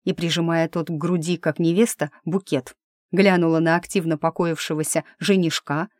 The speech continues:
который извивался, пытаясь освободиться от импровизированной веревки, и вкратчиво поинтересовалась: «Побеседуем?» На это предложение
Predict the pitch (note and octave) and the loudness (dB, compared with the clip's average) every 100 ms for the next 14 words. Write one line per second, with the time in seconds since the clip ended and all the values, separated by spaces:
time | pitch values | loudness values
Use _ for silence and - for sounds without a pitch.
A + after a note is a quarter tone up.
0 | _ _ - F3+ F3+ F3 F3+ F3+ E3 E3+ | _ _ -4 0 0 0 0 -2 -2 -2
1 | F3 E3 - D#3+ F3 - E3+ E3 - - | 0 0 0 -4 -6 -4 -2 -2 -4 -6
2 | E3+ F3 D#3+ E3+ F#3 A3 - A#3 _ _ | -6 -4 -2 0 0 0 0 -2 _ _
3 | - F3 F#3 F3+ F3+ F3 F3+ F3 F3 F3 | -2 0 0 0 0 0 0 2 0 2
4 | F3 G#3 G3 C#3 - C#3+ _ _ _ - | 4 4 4 0 -6 -10 _ _ _ -2
5 | F#3+ - E3+ A3 - - B3+ C#4 D#3+ E3+ | -2 0 2 2 2 0 0 0 0 0
6 | E3+ F#3+ F#3+ - F#3+ D3+ D3 D3 - _ | 0 -2 -2 0 0 0 0 -4 -8 _
7 | _ _ _ - G#3 F#3 F3+ - E3+ D#3 | _ _ _ 0 2 2 0 -2 0 0
8 | D#3+ G3+ A#3 B3 _ _ _ _ - F#3+ | 0 2 2 0 _ _ _ _ -2 2
9 | G3 F3 - D#3+ D3+ D3 C#3+ A3+ C4 C#4 | 4 4 0 -2 0 -2 2 6 6 6